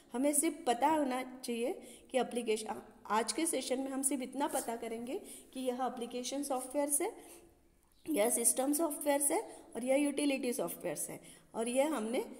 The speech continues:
हम identify कर पाएंगे कि यह application softwares कौन से हैं, system softwares कौन से हैं और utility softwares कौन से हैं। तो just एक brief overview हम ये application softwares के बारे में लेते हैं। So what is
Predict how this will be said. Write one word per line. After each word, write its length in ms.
हम 240
identify 640
कर 180
पाएंगे 400
कि 120
यह 340
application 520
softwares 420
कौन 200
से 140
हैं, 300
system 380
softwares 420
कौन 160
से 100
हैं 80
और 80
utility 520
softwares 440
कौन 140
से 160
हैं। 80
तो 100
just 560
एक 300
brief 520
overview 480
हम 140
ये 140
application 580
softwares 580
के 120
बारे 240
में 140
लेते 320
हैं। 140
So 100
what 220
is 200